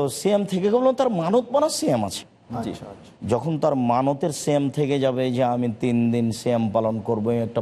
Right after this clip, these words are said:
Speaker 1: মানত মেনেছিল, এরকম সিয়াম যদি থেকে যায়, তাহলে অবশ্যই তার অভিভাবক যারা আছে, তার ছেলে, তার মেয়ে, আরও কেউ, তারাকে সিয়াম পালন করতে হবে। কোনো মানুষ যদি অসুস্থতা অবস্থায় পাঁচ দিন থেকে গেছে, পাঁচটা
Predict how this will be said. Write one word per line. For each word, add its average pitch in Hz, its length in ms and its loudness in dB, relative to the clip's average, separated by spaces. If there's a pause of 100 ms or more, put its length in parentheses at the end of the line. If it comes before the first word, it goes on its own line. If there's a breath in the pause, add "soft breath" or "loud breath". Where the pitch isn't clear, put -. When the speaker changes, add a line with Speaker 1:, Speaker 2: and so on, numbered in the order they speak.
Speaker 1:
মানত 117 200 2 (120)
মেনেছিল, 113 400 -2 (840)
এরকম 196 340 2 (140)
সিয়াম 185 320 2
যদি 143 160 0 (120)
থেকে 107 280 0
যায়, 117 240 2
তাহলে 143 200 -2 (200)
অবশ্যই 151 800 -2 (640)
তার 131 160 2 (120)
অভিভাবক 127 540 0 (120)
যারা 127 180 2 (120)
আছে, 110 180 -4 (120)
তার 113 120 0 (100)
ছেলে, 113 240 -2 (140)
তার 113 120 2 (120)
মেয়ে, 113 220 0 (640)
আরও 117 140 2 (120)
কেউ, 110 140 0 (220)
তারাকে 120 340 0 (140)
সিয়াম 113 220 -2 (100)
পালন 104 180 -4 (100)
করতে - 280 -4
হবে। 76 180 -8 (1300)
কোনো 165 140 0 (120)
মানুষ 175 200 2 (100)
যদি 170 140 2 (160)
অসুস্থতা 156 520 -2 (120)
অবস্থায় 143 500 -2 (180)
পাঁচ 143 200 0
দিন 135 180 -2
থেকে 135 240 2
গেছে, 120 180 -4 (100)
পাঁচটা 120 260 -2